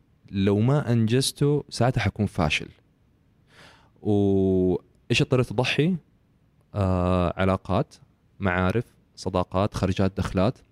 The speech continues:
وقتي مع العائلة. آه، حتى لما صرت أجلس في الأعياد، أجلس معاهم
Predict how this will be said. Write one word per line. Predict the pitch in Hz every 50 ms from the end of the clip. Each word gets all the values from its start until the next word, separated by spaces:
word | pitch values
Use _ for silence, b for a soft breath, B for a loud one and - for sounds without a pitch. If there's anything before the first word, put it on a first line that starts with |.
| _ _ _ _ _ _ _ _ _ _ _ _ _ - -
وقتي | 107 113 - - - 95
مع | 85 87
العائلة. | 90 82 90 95 73 87 107 135 165 b b b b b b b b b b b b b - -
آه، | 104 104 98 95 95 95 92 92 92 92 90 87 87 87
حتى | - - 123 - 127
لما | 107 104
صرت | - 120 113 -
أجلس | - 113 110 107 104 101 -
في | - -
الأعياد، | 101 - - 101 104 107 110 110 107 -
أجلس | - 113 110 107 - -
معاهم | 104 92 98 107 104 104 101 98 92 90 92 90 87